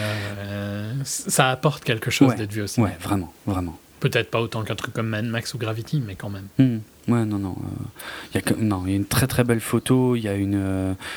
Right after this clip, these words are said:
Speaker 2: cette largeur de, de, de champ, euh, sur, euh, sur une télé, euh, ça, ça peut pas rendre, euh,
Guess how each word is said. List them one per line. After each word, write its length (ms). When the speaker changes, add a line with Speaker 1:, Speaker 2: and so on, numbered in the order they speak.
Speaker 2:
cette 280
largeur 580
de, 380
de, 260
de 140
champ, 600
euh, 380
sur, 320
euh, 240
sur 240
une 160
télé, 420
euh, 180
ça, 200
ça 160
peut 120
pas 140
rendre, 360
euh, 400